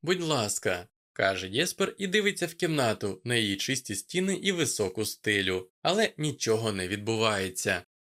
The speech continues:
Перш ніж дизайнер інтер'єру спуститься на пляж, він сердито кидає в бік кімнати.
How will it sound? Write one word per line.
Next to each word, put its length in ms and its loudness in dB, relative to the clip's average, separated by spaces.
Перш 300 0
ніж 240 -2
дизайнер 600 0
інтер'єру 540 0
спуститься 580 -4
на 100 -4
пляж, 420 -2
він 160 0
сердито 460 0
кидає 420 2
в 80 -4
бік 360 -8
кімнати. 720 -2